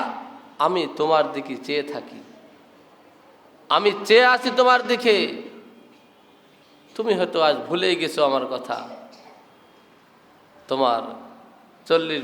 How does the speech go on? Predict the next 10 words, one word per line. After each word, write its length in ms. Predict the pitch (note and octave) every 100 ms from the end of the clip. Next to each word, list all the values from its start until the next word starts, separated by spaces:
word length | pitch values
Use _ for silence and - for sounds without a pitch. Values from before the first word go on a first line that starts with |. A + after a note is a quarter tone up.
| C3+
বছরের 300 | C3+ D3+ C3
ভিতরে 260 | C3+ C3+ C3
আমার 140 | C3 C3 C3
কথা 160 | B2+ A#2+ A#2+
মনে 180 | C#3+ D#3 D3+
করার 220 | C#3+ C3 -
সুযোগ 260 | - F#3+ A3 A3
তোমার 200 | F#3+ F#3 E3+
হয়নি, 380 | F3 A3+ C4 B3 E3+ - - - - - - - - - _ _ _ -
কিন্তু 200 | B2